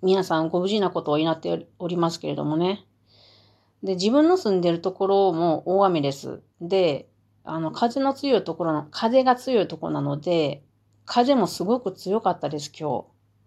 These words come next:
日。で、おそらく今年の後半、これからの後半っていうのは、去年と同様に、勢力の強い台風とか暴風とか、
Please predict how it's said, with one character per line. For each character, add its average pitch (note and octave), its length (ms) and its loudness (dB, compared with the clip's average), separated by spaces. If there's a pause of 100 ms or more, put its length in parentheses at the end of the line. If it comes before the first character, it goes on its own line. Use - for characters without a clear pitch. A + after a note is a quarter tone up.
(680)
日。 F#3 60 -8
で、 F3+ 160 0
お C#4 80 2
そ D#4+ 200 2
ら F4 160 4
く G#3+ 340 0
今 G#3+ 140 -10
年 A#3+ 260 0
の C4 160 0
後 G#3 320 2
半、 A#3 400 -2 (220)
こ A#3 140 -4
れ A#3 100 0
か B3 120 0
ら A#3+ 100 2
の D#3+ 120 0
後 F3 260 0
半 G3 240 -4
っ - 20 -8
て E3+ 100 -6
い D#3 60 -2
う - 20 -2
の C#3+ 140 -2
は、 C#3+ 140 0
去 C4 160 -4
年 B3 260 0 (240)
と D3+ 200 2
同 D3+ 340 4
様 D3+ 280 0
に、 G3+ 360 0 (520)
勢 E4+ 320 0
力 F3+ 260 2
の D#3 120 -2
強 F3 340 -2
い C#3+ 80 -4
台 F#3 240 0
風 F#3 180 0
と C3 140 -8
か C#3+ 100 -4
暴 F3+ 280 6
風 F3 200 0
と - 180 -12
か、 G#2 240 -10